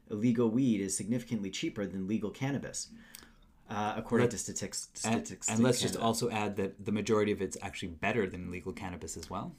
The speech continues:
Speaker 1: Yes, yeah. And we'll actually t-, uh, have a, uh, talk about that in a future podcast.
Speaker 2: Yeah.
Speaker 1: Yeah.
Speaker 2: Yeah, I, like, uh, it's, uh, I don't know, it's, it's sort of the typical thing to say, um, but I, you know, I think both of us have started to experience some legal cannabis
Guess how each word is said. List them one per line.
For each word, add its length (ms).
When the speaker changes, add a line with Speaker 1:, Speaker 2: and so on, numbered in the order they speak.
Speaker 1:
Yes, 640
yeah. 260
And 180
we'll 120
actually 400
t-, 200
uh, 200
have 220
a, 140
uh, 160
talk 240
about 220
that 180
in 80
a 60
future 280
podcast. 580
Speaker 2:
Yeah. 220
Speaker 1:
Yeah. 320
Speaker 2:
Yeah, 240
I, 240
like, 360
uh, 200
it's, 240
uh, 340
I 80
don't 100
know, 60
it's, 240
it's 120
sort 120
of 60
the 120
typical 360
thing 200
to 60
say, 440
um, 380
but 120
I, 300
you 120
know, 180
I 100
think 200
both 200
of 80
us 120
have 120
started 300
to 80
experience 600
some 380
legal 280
cannabis 600